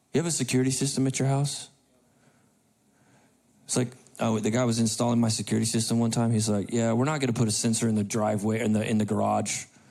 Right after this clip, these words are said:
He's like, "What's the most that they could take?" I was like, "I like that shovel." He's like, "The sensors will start when you get into the house." He goes, "'Cause that's where your children are."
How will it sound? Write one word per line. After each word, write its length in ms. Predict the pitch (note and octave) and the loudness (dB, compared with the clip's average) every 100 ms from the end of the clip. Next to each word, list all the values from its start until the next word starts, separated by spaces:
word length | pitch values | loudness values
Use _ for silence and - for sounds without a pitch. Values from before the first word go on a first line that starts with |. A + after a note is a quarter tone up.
| - - - - - - | -20 -20 -20 -20 -20 -4
He's 140 | A2+ A2+ | 0 2
like, 100 | A2 | 2
"What's 260 | B2+ - | 0 2
the 80 | C3 | 2
most 320 | A#2+ A#2+ A#2 | 2 2 0
that 100 | A#2 | -2
they 120 | A2+ | 0
could 160 | A2+ G#2+ | -2 -2
take?" 360 | A2+ G#2 G2+ - | -2 -2 -4 -12
I 960 | - _ _ - - - - _ - | -20 _ _ -20 -20 -20 -20 _ -4
was 100 | G#2 | 0
like, 120 | A2 - - _ _ - | 0 -4 -18 _ _ -4
"I 100 | A2 | 0
like 200 | G#2+ - | 0 0
that 140 | - - | -2 -2
shovel." 540 | - A#2 D#3 D3 - - _ _ _ - - - - - - - - G#3+ - - - - - - - - - - - - | -2 0 0 -4 -6 -20 _ _ _ -20 -20 -20 -20 -20 -20 -20 -20 -20 -20 -20 -20 -20 -20 -20 -20 -20 -20 -20 -18 -4
He's 160 | C3+ C3+ | 0 0
like, 120 | B2 | 0
"The 60 | |
sensors 500 | B2+ E3 E3+ E3+ C#3+ | 0 0 -2 -2 0
will 80 | C3 | 0
start 320 | A2+ C3 B2+ | 0 0 0
when 160 | B2+ A#2+ | 2 2
you 80 | A2+ | 2
get 120 | A#2+ | 2
into 160 | A2+ A2+ | 0 0
the 80 | |
house." 320 | A2+ A#2+ A2+ A2+ | 0 0 0 0
He 80 | |
goes, 160 | A#2 A2 | 0 0
"'Cause 140 | - | 0
that's 240 | A2 G#2+ B2 | -2 -2 -2
where 80 | G2+ | -2
your 100 | G2 | -2
children 500 | - F3 E3+ F#2 F2+ | -2 -2 -2 -4 -4
are." 240 | D2 | -6